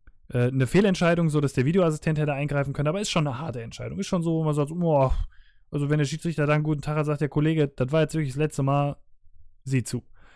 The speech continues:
Ähm, weil war jetzt auch nicht so wirklich Verletzungsgefahr gegeben. Hm. Ähm, ja, aber ansonsten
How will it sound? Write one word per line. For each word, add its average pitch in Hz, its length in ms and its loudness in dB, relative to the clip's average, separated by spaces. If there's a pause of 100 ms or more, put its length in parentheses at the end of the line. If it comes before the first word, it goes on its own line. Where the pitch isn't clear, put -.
(320)
Ähm, 123 360 2
weil 123 180 2
war 135 100 0
jetzt 131 120 -4
auch 131 80 -10
nicht 147 120 -10
so 131 60 -4
wirklich 139 200 -6
Verletzungsgefahr 131 680 -2
gegeben. 113 480 2 (320)
Hm. 110 260 0 (1000)
Ähm, 139 540 4 (1000)
ja, 127 260 2
aber 143 200 4
ansonsten 151 680 2